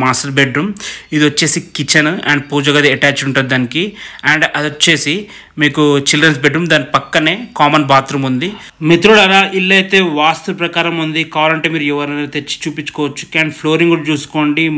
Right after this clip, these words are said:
మంచి మార్బుల్స్ అయితే వాడారు. So ఫ్రెండ్స్, ఇటు సైడ్ డోర్ కూడా వాస్తు ప్రకారమే ఇచ్చారనమాట, ఈస్ట్ సైడ్.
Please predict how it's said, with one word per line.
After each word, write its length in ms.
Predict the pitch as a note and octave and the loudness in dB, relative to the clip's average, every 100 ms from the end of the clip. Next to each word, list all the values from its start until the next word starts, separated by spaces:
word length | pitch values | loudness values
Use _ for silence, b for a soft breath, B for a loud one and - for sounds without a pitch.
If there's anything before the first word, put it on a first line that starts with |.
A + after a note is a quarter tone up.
| C#3 | -2
మంచి 280 | D#3 D3+ E3+ C#3+ | -4 -2 -2 0
మార్బుల్స్ 460 | C3 C#3 D3 D3 D3 | 0 0 0 -2 -2
అయితే 160 | C#3+ D3 B2 | -2 -2 -2
వాడారు. 440 | B2 C3 C#3+ C#3 D#3+ G3 B B B - | -2 0 0 0 -2 -6 B B B -2
So 80 | F3 - | -2 2
ఫ్రెండ్స్, 240 | F#3 G3+ F3 | 0 0 -2
ఇటు 120 | - | 0
సైడ్ 180 | F3 D#3 | 2 2
డోర్ 160 | D#3+ D#3 | 2 2
కూడా 100 | E3 D#3 C3+ | 4 4 4
వాస్తు 320 | C#3+ C#3 E3 C#3+ | 4 2 -2 0
ప్రకారమే 440 | C#3 D3+ D3 D3+ B2+ | 0 2 2 2 0
ఇచ్చారనమాట, 560 | B2+ - C#3+ C#3 C#3 C3 D3+ C#3+ | -2 -2 0 2 0 0 0 2
ఈస్ట్ 200 | D3 - - | 0 0 0
సైడ్. 240 | D3 D3+ | 0 0